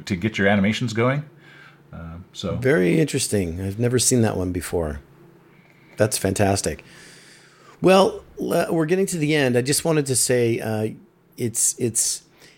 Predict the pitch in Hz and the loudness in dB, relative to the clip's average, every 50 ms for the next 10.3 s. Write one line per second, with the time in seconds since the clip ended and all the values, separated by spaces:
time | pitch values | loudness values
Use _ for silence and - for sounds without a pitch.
0 | _ _ - 113 - - - - 151 160 180 180 180 180 156 170 175 175 175 170 | _ _ -6 -6 -2 -2 0 0 2 2 2 2 2 2 2 2 2 2 2 0
1 | 170 - - - 139 143 139 131 131 123 - 135 131 123 139 139 135 131 127 127 | 0 -2 -2 -2 0 2 2 2 0 0 -2 -4 -2 0 0 2 2 2 2 2
2 | 127 127 131 127 127 123 127 120 113 117 110 104 - - - - - - - 135 | 2 4 4 2 2 2 0 0 0 -2 -2 0 0 0 0 0 0 0 0 2
3 | 135 131 131 131 123 120 120 110 107 110 110 110 110 110 107 104 98 - - 101 | 2 2 2 2 2 0 0 0 2 2 2 2 2 2 0 -2 -4 -4 -4 -2
4 | 101 101 98 - 110 104 98 - - - 113 107 - - 104 101 104 104 101 104 | -2 -4 -4 -4 -4 -4 -6 -4 -2 -2 0 0 0 -2 -4 -2 0 0 0 0
5 | 104 - 123 127 127 127 120 113 - - 117 104 98 - - - 135 123 120 107 | 0 0 2 4 4 4 2 2 0 0 0 2 2 0 0 2 2 2 2 2
6 | - - 104 98 101 95 95 92 87 101 90 95 92 85 82 87 92 92 90 90 | 0 0 -2 -2 -2 -2 -4 -4 -4 -4 -4 -4 -4 -4 -6 -6 -6 -4 -4 -4
7 | 87 - - - - 87 87 92 - - 101 107 131 123 - 123 117 113 - - | -4 -6 -10 -10 -8 -6 -6 -8 -8 -10 -6 -4 -4 -2 0 0 0 2 2 0
8 | 110 101 92 - - 107 95 - - 104 95 - - 98 90 90 90 98 98 - | 0 2 2 2 2 2 0 0 0 -2 0 2 0 0 0 0 -2 -2 -2 -2
9 | 90 90 87 90 - - - 104 98 - - 101 - - 98 98 92 85 85 - | -4 -4 -6 -6 -6 -2 0 0 0 0 -2 -6 -4 0 0 0 0 0 -2 -4
10 | - 92 85 87 82 85 | -6 -6 -4 -4 -6 -6